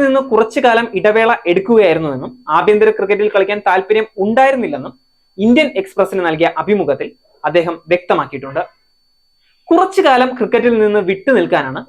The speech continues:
ഉദ്ദേശിച്ചത്. അതിൽ അപാകതയൊന്നും തന്നെ തോന്നിയില്ല. തിരിച്ചു വരണമെങ്കിൽ ആഭ്യന്തര ക്രിക്കറ്റിൽ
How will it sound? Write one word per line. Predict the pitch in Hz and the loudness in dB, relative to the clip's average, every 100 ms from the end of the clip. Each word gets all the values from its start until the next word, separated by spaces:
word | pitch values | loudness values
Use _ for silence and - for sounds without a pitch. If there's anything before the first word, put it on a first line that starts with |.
| 151 | -4
ഉദ്ദേശിച്ചത്. | 156 143 139 135 127 - _ - | -2 -2 -6 -8 -10 -12 _ -2
അതിൽ | 160 220 - 175 | 0 0 0 0
അപാകതയൊന്നും | 190 202 208 196 175 208 175 | 2 2 2 2 2 -2 -2
തന്നെ | 135 240 - | -4 -8 -4
തോന്നിയില്ല. | 156 147 127 - - _ _ _ _ - | -4 -4 -4 -4 -6 _ _ _ _ 0
തിരിച്ചു | 302 294 311 | 2 2 2
വരണമെങ്കിൽ | 269 277 254 262 247 190 | 2 2 0 -2 0 0
ആഭ്യന്തര | 208 254 254 262 254 | 2 2 0 0 0
ക്രിക്കറ്റിൽ | 220 220 | 0 0